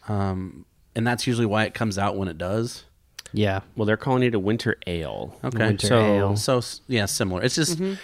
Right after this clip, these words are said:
Speaker 1: it, every brewery's gonna kinda have some semantic differences, but that's the
Speaker 3: Mm-hmm.
Speaker 1: category I would assume it is under, but
Speaker 3: Christmas in a bottle is what they call it.
Speaker 1: Yeah.
Speaker 3: So six point eight percent. So,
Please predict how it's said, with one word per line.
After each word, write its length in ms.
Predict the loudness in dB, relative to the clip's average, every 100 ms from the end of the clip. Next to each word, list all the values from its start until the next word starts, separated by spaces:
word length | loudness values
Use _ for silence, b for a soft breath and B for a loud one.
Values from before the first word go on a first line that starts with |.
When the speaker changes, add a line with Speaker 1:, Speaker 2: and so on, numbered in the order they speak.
| B
Speaker 1:
it, 180 | -4 -2 2
every 220 | 4 4
brewery's 340 | 4 4 4
gonna 220 | 4 0 0 -2
kinda 260 | 2 2 2 _ -2
have 300 | 4 4 4
some 240 | 0 0
semantic 640 | 2 4 4 4 0 -4
differences, 480 | -4 -2 -2 0 0
but 240 | 0 -2 0
that's 300 | -2 -2 -4
the 100 | -4
Speaker 3:
Mm-hmm. 140 | -2
Speaker 1:
category 420 | 0 0 0 -2
I 100 | -2
would 120 | -4
assume 380 | -4 -4 -2 -2
it 100 | -6 -10
is 240 | -12 -10 -10
under, 320 | -12 -10 -12
but 220 | -14 -14 -20 -20 B B
Speaker 3:
Christmas 360 | -6 -4 -4 0
in 80 |
a 40 | 0
bottle 320 | 0 -2 -6
is 100 | -6
what 80 | -10
they 80 | -10
call 320 | -10 -8 -4
it. 60 | -4
Speaker 1:
Yeah. 160 | -6
Speaker 3:
So 420 | -8 -8 -6 -6 -6
six 220 | -4 0
point 180 | 4 4
eight 140 | 2
percent. 380 | 0 0 0 0
So, 180 | 2